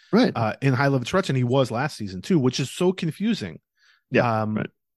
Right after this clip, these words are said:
Speaker 2: you know, for a guy whose reputation was built on, you know, clutchness, and I know that the, uh,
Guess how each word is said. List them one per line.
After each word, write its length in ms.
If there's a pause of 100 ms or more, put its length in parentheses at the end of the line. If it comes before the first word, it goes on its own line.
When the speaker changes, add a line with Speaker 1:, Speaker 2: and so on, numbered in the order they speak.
(100)
Speaker 2:
you 120
know, 80
for 160
a 60
guy 220
whose 260
reputation 640
was 140
built 380
on, 360
you 80
know, 100
clutchness, 560
and 100
I 80
know 180
that 180
the, 240
uh, 240